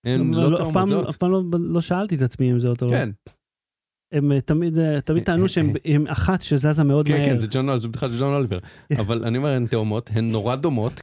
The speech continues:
Speaker 1: כמו שיש אחיות שבמקרה דומות.
Speaker 2: זה, בתכלס היום הן כבר לא כל כך דומות.
Speaker 1: אבל
Speaker 2: כשהן
Speaker 1: הן
Speaker 2: היו קטנות,
Speaker 1: כן, כן,
Speaker 2: הן,
Speaker 1: כן,
Speaker 2: אה,
Speaker 1: אבל אני אומר, הן לא זהות, הן לא נולדו מאותה ביצית שהתפצלה.
Speaker 2: אה. וואה, זה ממש, אה, אתה יודע, איך, אה, כולם, אה, כש-,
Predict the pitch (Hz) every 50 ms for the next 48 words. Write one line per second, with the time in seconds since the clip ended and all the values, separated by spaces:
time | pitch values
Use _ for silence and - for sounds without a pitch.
0 | - _ - - 113 110 - - 117 113 - - 123 - - 127 131 131 127 113
1 | - _ - - - - _ - - 131 113 110 107 107 - - 117 104 110 98
2 | 95 104 - 247 220 160 160 - 226 226 247 - 190 202 208 214 - 196 180 185
3 | 196 - 214 170 135 127 135 127 123 131 120 - - - - - - 117 104 98
4 | 113 107 107 120 139 143 160 175 - - 170 151 165 185 175 165 156 131 123 120
5 | 120 120 123 123 107 110 113 110 107 107 110 120 143 147 131 107 113 117 110 113
6 | 123 123 117 123 113 156 151 - 120 113 120 135 143 139 123 117 110 127 131 123
7 | 113 104 - 123 113 113 104 - - 127 - - - 107 98 - - - 113 -
8 | - 165 107 90 - _ _ _ _ _ - 240 202 135 98 - - - - _
9 | _ _ _ _ _ _ _ _ _ _ _ _ _ _ _ _ - 156 147 135
10 | 160 190 147 147 175 208 156 160 202 220 - - 185 151 143 135 131 120 113 -
11 | _ _ _ _ _ - 135 170 165 143 - - 156 139 127 - - _ - -
12 | 160 165 180 170 151 147 143 147 - - - - - - - _ - -